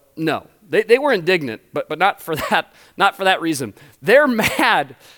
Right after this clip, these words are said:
because James and John beat the rest of them to the punch. Th-, they're mad that James and John asked the question first, and <laughs> now they're worried that because James and John got there first, that, that they're gonna be in the top spot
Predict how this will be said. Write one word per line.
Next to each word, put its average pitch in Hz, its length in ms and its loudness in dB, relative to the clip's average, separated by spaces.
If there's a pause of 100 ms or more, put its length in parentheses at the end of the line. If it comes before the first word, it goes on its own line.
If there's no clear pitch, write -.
(120)
because 202 360 0
James 226 680 0
and 196 260 -2
John 185 540 2
beat 226 360 -10
the 202 100 0
rest 214 380 0
of 175 120 -4
them 180 180 -4
to 170 80 -6
the 147 100 -4
punch. - 560 -6 (520)
Th-, 240 140 -2
they're 226 180 4
mad 214 840 0 (420)
that 190 180 -2
James 254 380 -2
and 233 120 -6
John 233 280 2
asked 214 320 -2
the 208 80 -6
question 208 500 -2
first, 262 380 0
and - 220 -6
<laughs> - 40 -4
now 269 100 4
they're 233 240 2
worried 196 680 0 (260)
that 220 140 2
because 208 340 -2
James 254 360 -2
and 208 100 -8
John 233 300 2
got 220 240 2
there 196 160 0
first, 208 540 -2 (260)
that, 214 200 0
that 180 180 -4
they're 262 240 4
gonna 294 160 -6
be 269 120 -6
in 262 80 2
the 254 80 -6
top 254 340 -2
spot 247 440 0